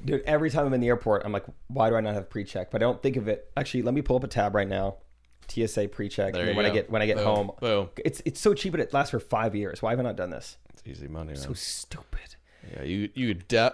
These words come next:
Speaker 2: easily sneak in a knife that, through pre-check.
Speaker 1: <laughs>
Speaker 2: Yeah.
Speaker 1: Kind of, though.
Speaker 2: I'm gonna avoid all these p-, airports through covid just thinking they can, like, cheat the system where I'm pre-check and I go in the same line as the common folks.
Speaker 1: Mm-hmm.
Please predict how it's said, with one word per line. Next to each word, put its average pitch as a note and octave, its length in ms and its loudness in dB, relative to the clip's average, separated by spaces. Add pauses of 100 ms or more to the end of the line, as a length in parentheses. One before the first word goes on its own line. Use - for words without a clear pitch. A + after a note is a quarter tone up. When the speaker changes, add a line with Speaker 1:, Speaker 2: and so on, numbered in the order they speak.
Speaker 2:
easily C3 460 2
sneak F2+ 260 -6
in E2 100 -6
a C#2+ 120 -6
knife C#2 380 -8
that, - 280 -6
through D3+ 360 6
pre-check. - 480 2
Speaker 1:
<laughs> - 40 -16
Speaker 2:
Yeah. - 80 -12 (800)
Speaker 1:
Kind D#3+ 280 4
of, - 180 -2
though. C#3 220 4 (720)
Speaker 2:
I'm E3+ 80 -2
gonna A#3 120 8
avoid F3+ 160 10
all C#3+ 120 10
these A#2 240 2 (160)
p-, C#3 160 -6
airports B2+ 420 2
through G#2 120 -8
covid B2 360 4
just F#2 220 -6
thinking F#2 240 -2
they F2 100 -4
can, F2 180 -8
like, E2 300 -8 (640)
cheat G#2+ 180 -6
the F#2 80 -6
system G2 380 -4
where E2 260 -4
I'm G#2 220 2
pre-check A#2 480 -2
and G#2 80 -4
I - 20 -2
go G2+ 140 0
in G2 40 -4
the E2 80 -6
same F#2+ 300 -2
line F2 220 -2
as F#2+ 100 -6
the F2 80 -10
common F#2 340 -6
folks. B2 300 -4
Speaker 1:
Mm-hmm. A#2 380 -4